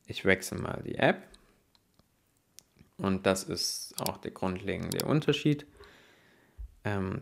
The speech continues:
zum Splitscreen. Wenn ich nun den Taschenrechner wieder benötige, in einer anderen App oder in derselben App, das ist egal, kann ich ihn mir einfach wieder vom rechten Bildschirmrand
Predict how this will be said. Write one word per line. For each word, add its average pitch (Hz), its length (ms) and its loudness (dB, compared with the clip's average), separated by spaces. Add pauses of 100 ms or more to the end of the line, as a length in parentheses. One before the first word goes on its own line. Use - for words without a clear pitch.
zum - 240 -4
Splitscreen. - 840 2 (1300)
Wenn 104 280 6
ich - 280 -2 (280)
nun 107 320 2
den 87 200 0
Taschenrechner 98 720 0
wieder - 400 -8 (200)
benötige, 170 680 2 (760)
in 92 200 -6
einer 87 300 -4
anderen 147 400 2
App 135 280 0 (220)
oder 85 240 -4
in 82 140 -8
derselben 143 460 2
App, 135 280 -2
das - 220 -6
ist - 220 -10
egal, 123 340 0 (600)
kann 104 200 2
ich 107 100 0
ihn 101 200 -2
mir 90 140 0
einfach 90 400 -4
wieder 90 300 -2 (200)
vom 117 260 -4
rechten - 440 -6
Bildschirmrand - 800 -6